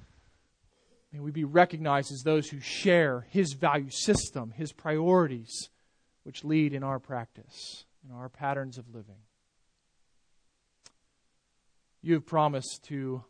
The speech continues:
make us look like Christ, to shape and mold us, to burn off dross, to root out sin, to convict us where there is sin, to work in our lives. We want to submit to that. We want to lay ourselves open before you,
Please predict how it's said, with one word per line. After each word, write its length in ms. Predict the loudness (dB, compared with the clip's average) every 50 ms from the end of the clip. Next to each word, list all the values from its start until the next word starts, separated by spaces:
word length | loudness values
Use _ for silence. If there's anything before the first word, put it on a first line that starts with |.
| _ -6
make 260 | -2 0 0 0 2
us 220 | 0 -2 -2 -2
look 240 | -4 -4 -4 -4 -2
like 240 | 0 0 0 0 -4
Christ, 680 | -8 -4 -2 -2 -2 -2 -6 -12 -14 -16 -16 -18 -20 _ _ _ _ _ _ _ _ _ _ _ _ _ _ _ _ _ _ _ _ _ _ _ _ _ _ _ _ _ _ _
to 240 | -8 -6 -6 -6
shape 400 | -6 -4 4 6 8 8 6 4
and 120 | 0 -2 0
mold 240 | 2 2 2 4 2
us, 180 | 2 0 -2
to 120 | -8 -12 -10
burn 300 | 0 2 2 2 4 4
off 260 | 2 2 2 -2 _
dross, 440 | -4 2 4 6 6 6 4 0 -6
to 120 | -10 -10
root 240 | -6 -2 -2 0 2
out 240 | 2 2 2 0 -2
sin, 380 | -8 -4 -4 -4 -4 -4 -6 -8
to 120 | -10 -10
convict 480 | -8 -6 -8 -4 -2 -2 -2 -2 _ -2
us 280 | -2 -2 -2 -4 -4
where 240 | -2 0 2 2 2
there 180 | 2 2 2 2
is 200 | 0 -2 -6 -6
sin, 320 | -6 -4 -4 -4 -6 -8
to 240 | -10 -10 -10 -10 -10
work 360 | -10 -8 -4 -4 -4 -4 -4
in 80 | -6 -6
our 140 | -4 -4 -2
lives. 280 | -2 -2 -2 -2 -2 -6
We 60 | -10
want 160 | -8 -8 -8
to 60 | -8
submit 460 | -10 -10 -10 -10 -8 -6 -6 -6 -6 _
to 120 | -14 -12
that. 280 | -8 -8 -8 -8 -8 -10
We 60 | -12
want 120 | -10 -10
to 40 | -10
lay 260 | -8 -4 -2 0 2
ourselves 480 | 2 0 0 -2 -4 -4 -4 -4 -6 -12 _
open 280 | -6 -6 -6 -4 -8 -10
before 400 | -10 -12 _ _ -4 -2 -2 -2
you, 340 | -4 -6 -10 -10 -10 -12